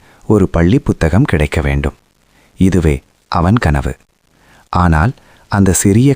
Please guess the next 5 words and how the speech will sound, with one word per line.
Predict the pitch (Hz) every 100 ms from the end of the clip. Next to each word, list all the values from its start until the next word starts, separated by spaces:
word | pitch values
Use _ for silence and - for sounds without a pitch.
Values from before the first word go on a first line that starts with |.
| -
கனவுகளே | 80 76 78 71 69 - _ -
அவனுக்கு | - 92 90 85 - 101
பெரிய | 87 90 117 -
போராட்டமாக | 82 80 76 78 76 76
இருந்தது. | 110 85 71 67 -